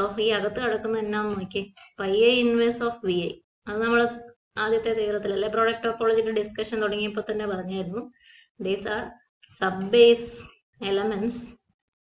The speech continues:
of product topology. Of product topology. ഇത് പ്രോഡക്റ്റ് ടോപ്പോളജിയുടെ സബ് ബേസ് എലമെന്റ്സ് ആണ്. സബ് ബേസ് എലമെന്റ്സ് കൊണ്ടാണ് ബേസ് എലമെന്റ്സ് ഉണ്ടാകുന്നത്. ബേസ് എലമെന്റ്സ് കൊണ്ടാണ് ഒരു സ്പേസിലെ ഓപ്പൺ സെറ്റ്സ് ഉണ്ടാകുന്നത്.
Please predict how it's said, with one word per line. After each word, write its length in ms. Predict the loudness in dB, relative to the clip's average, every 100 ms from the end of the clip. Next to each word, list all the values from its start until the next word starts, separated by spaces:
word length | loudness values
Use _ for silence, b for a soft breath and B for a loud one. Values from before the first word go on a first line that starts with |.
| _ _ -8 -6
of 60 | -4 0
product 320 | 2 2 0 -4
topology. 480 | -2 -2 -2 -4 -12 -20 _ _ _ _ _ -20 _ -8 -6
Of 180 | -6 -10 _ _ _ _ _ -20 -20 -12 -4
product 380 | 0 0 0 -2
topology. 440 | -6 -6 -8 -8 -8 -8
ഇത് 100 | -4 2
പ്രോഡക്റ്റ് 360 | 4 4 0 -2
ടോപ്പോളജിയുടെ 500 | -2 0 0 0 -2
സബ് 200 | -4 -2 0
ബേസ് 200 | 0 2
എലമെന്റ്സ് 340 | 0 0 -6 -8
ആണ്. 80 | -14 _ -2
സബ് 180 | -2 2
ബേസ് 180 | 0 0 -4
എലമെന്റ്സ് 360 | -4 -4 -6 -6
കൊണ്ടാണ് 300 | -2 0 0 2
ബേസ് 220 | 2 2 0
എലമെന്റ്സ് 320 | 0 0 -2 -4
ഉണ്ടാകുന്നത്. 440 | -4 -6 -8 -14 _ 0
ബേസ് 200 | 2 2 4
എലമെന്റ്സ് 340 | 4 4 2 2
കൊണ്ടാണ് 280 | 0 2 0
ഒരു 80 | 0 -4
സ്പേസിലെ 400 | -2 -2 0 2 2
ഓപ്പൺ 260 | 0 -2 -4 -4
സെറ്റ്സ് 320 | -8 -10 -20 _ -6
ഉണ്ടാകുന്നത്. 500 | -2 -2 -2 -4 -8